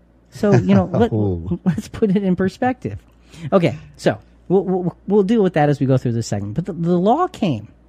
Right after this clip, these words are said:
Speaker 1: as a result of God's dealing with a nation rather than individuals. Remember, we had Abraham,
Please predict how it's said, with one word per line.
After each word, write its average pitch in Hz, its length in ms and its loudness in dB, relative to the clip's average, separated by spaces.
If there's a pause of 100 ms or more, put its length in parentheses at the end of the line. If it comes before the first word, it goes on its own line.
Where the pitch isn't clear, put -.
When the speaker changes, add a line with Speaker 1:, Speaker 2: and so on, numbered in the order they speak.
(440)
Speaker 1:
as 160 140 2
a 170 40 2
result 190 320 2
of 147 160 -2
God's 147 380 2
dealing 143 320 4
with 131 160 0
a 127 80 0
nation 127 920 0 (400)
rather 143 440 6
than 135 180 4
individuals. 120 640 0
Remember, 160 280 4
we 220 140 4
had 226 100 6
Abraham, 117 640 2